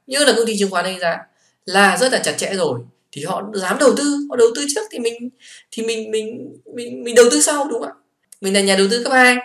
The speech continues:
mình mua sau. Thì rõ ràng là mình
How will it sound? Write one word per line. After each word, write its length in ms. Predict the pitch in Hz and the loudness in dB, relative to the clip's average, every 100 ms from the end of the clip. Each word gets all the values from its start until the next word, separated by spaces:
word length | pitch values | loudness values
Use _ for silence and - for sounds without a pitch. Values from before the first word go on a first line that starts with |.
| - _ _ _ _ | -8 _ _ _ _
mình 120 | 202 | 0
mua 140 | 226 233 | 4 4
sau. 320 | 240 240 240 - _ _ _ _ _ _ | 2 -2 -6 -14 _ _ _ _ _ _
Thì 380 | - 98 95 95 - | 0 0 2 -4 -14
rõ 180 | - - | -2 2
ràng 240 | 208 185 151 | 4 4 2
là 120 | 151 | -2
mình 420 | 147 143 147 147 | -4 -6 -8 -14